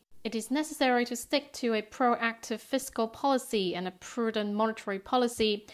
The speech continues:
extend, optimize, improve, and ensure the implementation of tax and fee reductions, and give full play to the role of quantitative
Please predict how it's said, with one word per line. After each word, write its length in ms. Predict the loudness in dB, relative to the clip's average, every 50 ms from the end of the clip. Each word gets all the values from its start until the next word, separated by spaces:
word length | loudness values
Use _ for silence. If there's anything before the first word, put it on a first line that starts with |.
| -20 -20 -16 -8 -8
extend, 540 | -8 -8 -8 -8 -2 0 0 0 0 -2
optimize, 720 | -4 -6 -10 -10 -6 -4 -2 2 2 2 2 2 0 -2 -6
improve, 460 | -6 -6 -6 -8 -4 -2 -2 -2 -2
and 160 | -2 -2 0
ensure 640 | 0 0 -2 -4 -4 -6 0 2 4 6 6 4 4
the 160 | 0 -2 -2
implementation 760 | -2 -4 -4 -4 -4 -4 -4 -2 -2 -2 0 -2 -2 -6 -6
of 180 | -6 -8 -10
tax 360 | -12 -8 -8 -8 -8 -8 -8
and 140 | -8 -8 -8
fee 280 | -10 -6 -4 -2 -2 0
reductions, 720 | -2 -2 2 2 0 0 0 -4 -2 -2 -2 -2 -6 -10 -14 -16 -18 -20 -20 -18 _
and 100 | -12 -4
give 160 | -4 -4 -4 -4
full 240 | -2 -2 -2 -2
play 360 | -2 0 2 4 4 4 4 2
to 220 | -2 -4 -6 -4
the 100 | -4 -4
role 380 | -2 2 4 6 6 6 4 4
of 260 | 4 2 2 -2 _ -8
quantitative 960 | -6 -4 -4 -4 -6 -4 -6 -6 -2 0 0 0 0 0 -2 -4 -4 -4